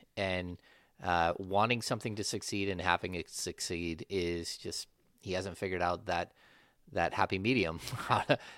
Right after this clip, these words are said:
how to, uh, find success. And he's found success in a lot of other avenues of life, but this isn't one of 'em. And so, uh, he's got some work to do.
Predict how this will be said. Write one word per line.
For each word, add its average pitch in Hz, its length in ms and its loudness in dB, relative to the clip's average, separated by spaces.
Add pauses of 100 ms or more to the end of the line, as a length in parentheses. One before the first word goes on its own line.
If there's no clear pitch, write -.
(120)
how 92 220 6
to, 104 360 4
uh, 101 160 6
find 104 260 2
success. - 640 0
And 90 400 -2
he's 92 180 -8
found 95 220 2
success 98 400 2
in 98 60 -4
a 87 60 -2
lot 92 180 6
of 98 80 2
other 98 200 6
avenues 98 420 4
of 85 100 -4
life, 95 340 2 (440)
but 90 180 2
this - 200 0
isn't 87 180 -4
one 107 180 2
of 76 80 -4
'em. 73 260 -6
And 82 420 0
so, 82 520 2
uh, 95 60 -8
he's 95 300 -8
got 95 160 0
some 92 120 -8
work 98 180 0
to 120 100 -2
do. 143 260 4